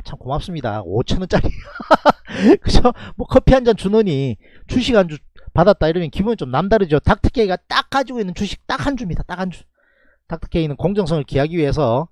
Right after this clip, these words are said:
리딩을 하고 있는 입장이기 때문에 주식 한 주, 한 주 딱 갖고 있습니다. 한 주도 없다 해야 되는데 딱 한 주 갖고 있어요. 선물 받은 거. 또 성인데 선물 받은 거 이거 어떻게 할 순 없잖아요. 그죠? 자, 삼성중공업도,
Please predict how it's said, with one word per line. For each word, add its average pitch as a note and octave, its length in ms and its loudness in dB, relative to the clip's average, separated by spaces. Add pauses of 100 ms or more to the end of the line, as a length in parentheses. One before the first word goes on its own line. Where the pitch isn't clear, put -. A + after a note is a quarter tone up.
(160)
리딩을 F3 440 0
하고 E3 160 0
있는 C#3 200 -6
입장이기 C3+ 420 -6
때문에 A#2 500 -6 (280)
주식 - 340 -10
한 A#3+ 100 -6
주, G#3 80 -14 (140)
한 - 180 -4
주 D4+ 80 -6
딱 - 140 -6
갖고 D3 200 -6
있습니다. B2 220 -10
한 C#4 200 -10
주도 F3 180 -6
없다 C4 220 2
해야 B3 140 4
되는데 G#2+ 460 -4 (520)
딱 B3 140 -8
한 C4 120 -6
주 - 60 -14
갖고 C3+ 220 -4
있어요. G#2+ 220 -10
선물 F3 300 -4
받은 E3+ 240 0
거. G#2+ 240 -6 (640)
또 E3+ 80 -6
성인데 G3 640 0
선물 F3 260 -4
받은 F3 200 2
거 C#3+ 60 -4
이거 B2+ 140 -4
어떻게 A#2+ 240 -4
할 - 240 -8
순 D3+ 120 -10
없잖아요. A2+ 340 -10
그죠? G2 240 -10 (640)
자, G2 260 -10
삼성중공업도, F3+ 1000 0